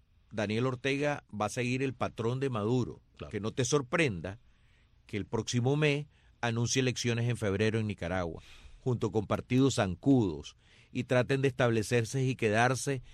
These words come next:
Speaker 1: en una supuesta democracia. Eh, y a mí me parece que es una falacia, y es una falacia y porque en el mundo, eh, eh, mm, i-, insisto, eh, la diplomacia tiene esa característica que a veces es frustrante.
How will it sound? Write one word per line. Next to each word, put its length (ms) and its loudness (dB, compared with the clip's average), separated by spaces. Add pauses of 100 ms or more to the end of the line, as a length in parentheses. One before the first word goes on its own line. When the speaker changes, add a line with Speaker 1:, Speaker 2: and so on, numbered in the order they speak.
(180)
Speaker 1:
en 160 -4
una 160 2
supuesta 480 0
democracia. 840 0 (560)
Eh, 480 4
y 160 4
a 80 4
mí 140 2
me 120 2
parece 560 2
que 120 0
es 80 4
una 200 0
falacia, 580 0 (420)
y 120 2
es 40 6
una 200 2
falacia 520 2
y 100 4
porque 340 -2
en 100 -2
el 100 0
mundo, 720 2 (360)
eh, 540 0
eh, 340 -2
mm, 640 -4
i-, 200 4 (100)
insisto, 880 2 (340)
eh, 160 -2
la 180 4
diplomacia 840 2
tiene 760 -2
esa 280 -2
característica 800 0
que 140 -2
a 40 2
veces 320 0
es 120 0
frustrante. 800 -2